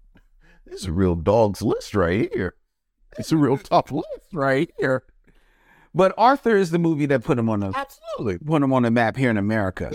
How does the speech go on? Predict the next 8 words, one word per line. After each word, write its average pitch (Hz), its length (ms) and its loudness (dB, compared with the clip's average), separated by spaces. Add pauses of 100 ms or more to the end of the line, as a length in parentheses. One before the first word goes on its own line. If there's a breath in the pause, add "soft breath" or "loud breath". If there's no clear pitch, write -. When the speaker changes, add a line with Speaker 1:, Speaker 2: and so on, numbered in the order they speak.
(120)
Speaker 1:
Yeah. - 160 -6 (340)
Speaker 2:
Um, 120 400 2
but 127 260 -2 (200)
then 143 320 0
after 147 340 0
that, 131 300 2
he's 123 280 0
in, 107 360 -4